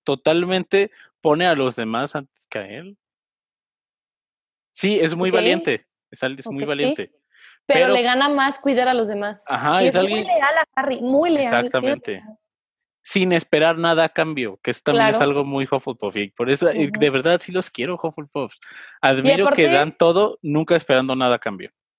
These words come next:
Speaker 2: Sí, bien bonitos. Ay,
Speaker 1: Ajá.
Speaker 2: aparte todos, pónganse a pensar, amiguitos, a pesar de que lamentablemente los Hufflepuff, pues, son los, pues, los buleaditos del, del grupo, vaya.
Speaker 1: Ujú.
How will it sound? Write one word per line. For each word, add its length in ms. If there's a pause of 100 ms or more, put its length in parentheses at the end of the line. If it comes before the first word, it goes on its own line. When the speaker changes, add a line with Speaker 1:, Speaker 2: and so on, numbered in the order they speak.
(280)
Speaker 2:
Sí, 600
bien 180
bonitos. 840
Ay, 400
Speaker 1:
Ajá. 80
Speaker 2:
aparte 260
todos, 300 (800)
pónganse 360
a 40
pensar, 320
amiguitos, 520
a 100
pesar 280
de 120
que 100
lamentablemente 840
los 220
Hufflepuff, 500
pues, 160
son 280
los, 180 (920)
pues, 200
los 200
buleaditos 760
del, 160 (120)
del 240
grupo, 520
vaya. 240
Speaker 1:
Ujú. 300